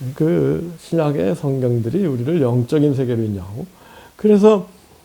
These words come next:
어, 육신의 생각은 사망이요, 영의 생각은 생명과 평안이다 그랬는데 구약을 자꾸 보면은 별로 영적으로 안 좋습니다. 자꾸 신약을 생각하는. 아, 우리 주님께서 요한복음 십 장 십 절에서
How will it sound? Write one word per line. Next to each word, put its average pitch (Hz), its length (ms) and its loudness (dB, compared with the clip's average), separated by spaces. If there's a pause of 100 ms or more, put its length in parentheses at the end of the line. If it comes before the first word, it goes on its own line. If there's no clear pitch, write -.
(140)
어, 123 320 -2
육신의 214 360 4
생각은 220 260 6
사망이요, 214 640 6
영의 208 260 4
생각은 214 320 2
생명과 214 400 2
평안이다 214 320 2
그랬는데 196 440 2
구약을 208 380 6
자꾸 190 280 -2
보면은 196 420 -2 (640)
별로 120 640 0
영적으로 143 360 4
안 113 100 -2
좋습니다. 101 440 -10 (500)
자꾸 - 340 -6
신약을 135 360 2
생각하는. 107 520 -6 (300)
아, 92 420 -12
우리 104 140 -8
주님께서 104 520 -2 (580)
요한복음 120 360 4
십 - 180 -12
장 110 180 -4
십 - 160 -12
절에서 98 400 -8